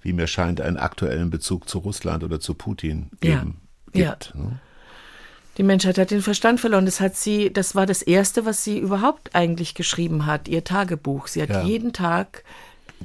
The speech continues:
Speaker 2: am, mit Beginn des Zweiten Weltkriegs Tagebuch geführt
Speaker 1: Mhm.
Speaker 2: und unglaublich empathisch auch berichtet über diesen Krieg. Also sie, sie hatte immer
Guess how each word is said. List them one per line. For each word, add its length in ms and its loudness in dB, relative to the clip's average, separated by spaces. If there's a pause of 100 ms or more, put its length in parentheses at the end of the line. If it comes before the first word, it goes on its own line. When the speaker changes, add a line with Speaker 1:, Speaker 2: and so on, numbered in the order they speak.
(160)
Speaker 2:
am, 180 0
mit 240 -2
Beginn 320 0
des 160 -2
Zweiten 400 -2
Weltkriegs 640 -2
Tagebuch 520 -4
geführt 420 0
Speaker 1:
Mhm. 100 0 (400)
Speaker 2:
und 320 2 (220)
unglaublich 1120 2
empathisch 880 0
auch 160 -2
berichtet 880 -4 (600)
über 240 4
diesen 300 -2
Krieg. 400 -4
Also 180 0
sie, 260 0 (360)
sie 260 2
hatte 220 2
immer 520 6